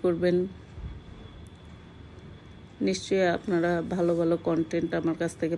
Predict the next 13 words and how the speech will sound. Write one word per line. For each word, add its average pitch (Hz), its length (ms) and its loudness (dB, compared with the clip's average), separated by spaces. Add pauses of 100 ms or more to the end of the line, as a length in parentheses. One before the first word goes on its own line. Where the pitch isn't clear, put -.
পাবেন। 165 360 -2 (1900)
তো - 80 2
এই 190 240 4
হচ্ছে 190 340 2
লাস্টে 175 340 2
ধনিয়া 180 320 4
পাতা 180 280 2
দিয়ে 175 240 6
দিলাম। 170 400 2 (2750)
এখন 196 300 -2
দেখেন 180 340 2
এই 175 120 4
যে 180 260 2